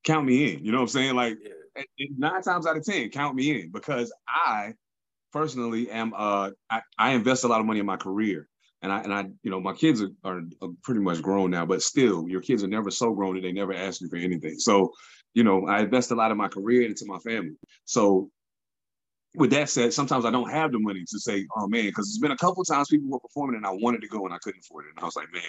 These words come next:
Speaker 1: I can't go to that show tonight. Like, I just can't do it." If I
Speaker 2: Yeah.
Speaker 1: do, I could go and pay to get in, get a couple of drinks and have a good time. But come the end of the week, I'm gonna be really upset with myself. So, um, <clears throat> that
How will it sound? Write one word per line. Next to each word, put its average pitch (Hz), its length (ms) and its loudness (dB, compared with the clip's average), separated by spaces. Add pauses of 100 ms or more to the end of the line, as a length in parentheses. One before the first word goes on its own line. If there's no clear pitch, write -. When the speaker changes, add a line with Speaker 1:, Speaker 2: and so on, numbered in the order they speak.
(140)
Speaker 1:
I - 60 -2
can't 82 200 -6
go 87 120 -2
to 76 60 0
that 71 120 -4
show 78 160 -2
tonight. 71 300 -10
Like, 82 120 -4
I 82 80 -2
just 80 200 -8
can't 85 220 -4 (140)
do 87 220 2
it." - 60 -10 (260)
If 98 120 4
I 98 100 6
Speaker 2:
Yeah. 87 100 -2
Speaker 1:
do, 117 320 6 (300)
I 110 140 0
could 104 120 -2
go 120 300 6
and 90 120 -6
pay 117 160 -4
to 107 80 -2
get 107 180 -2
in, 101 540 -4 (140)
get 113 80 2
a 110 60 2
couple 101 220 -2
of 95 60 -4
drinks 101 260 -2
and 95 100 -6
have 101 160 0
a - 20 -8
good 92 160 0
time. 92 380 -2 (320)
But 92 260 4
come 113 180 4
the 107 120 4
end 104 140 6
of 98 60 4
the 95 60 4
week, 92 220 2
I'm 92 80 -2
gonna 87 100 -2
be 87 60 2
really 85 240 0
upset 80 240 -4
with 73 100 -8
myself. - 340 -12
So, 98 300 4 (300)
um, 98 480 2
<clears throat> - 40 -14
that 151 300 0